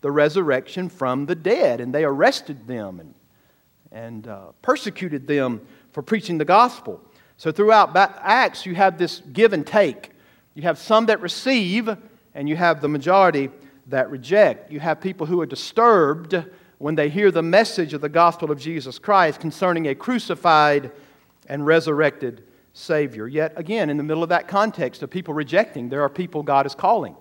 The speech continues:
and bringing to salvation. Again, in chapter four, verse eighteen,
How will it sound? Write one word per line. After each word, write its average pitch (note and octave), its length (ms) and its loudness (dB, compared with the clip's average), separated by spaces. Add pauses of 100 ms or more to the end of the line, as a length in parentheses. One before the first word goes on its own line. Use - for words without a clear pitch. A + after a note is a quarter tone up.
(720)
and B2 140 -16
bringing F3+ 360 0
to D#3+ 120 -14
salvation. C#3+ 720 -2 (320)
Again, E3 340 -2
in C#3+ 80 -2
chapter D#3+ 340 -2
four, E3+ 280 0
verse D3 320 -2
eighteen, D3+ 640 -6